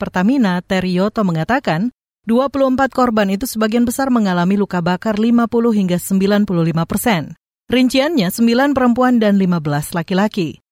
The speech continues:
Dari jumlah itu, tiga diantaranya balita.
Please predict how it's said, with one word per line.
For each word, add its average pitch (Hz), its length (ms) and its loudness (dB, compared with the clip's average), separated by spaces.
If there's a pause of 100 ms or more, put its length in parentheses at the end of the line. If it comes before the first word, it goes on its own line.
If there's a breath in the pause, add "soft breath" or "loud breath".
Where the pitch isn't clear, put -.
(160)
Dari 233 400 -2
jumlah 285 320 2
itu, 214 400 -4
tiga 208 320 0
diantaranya 185 560 0
balita. 170 640 0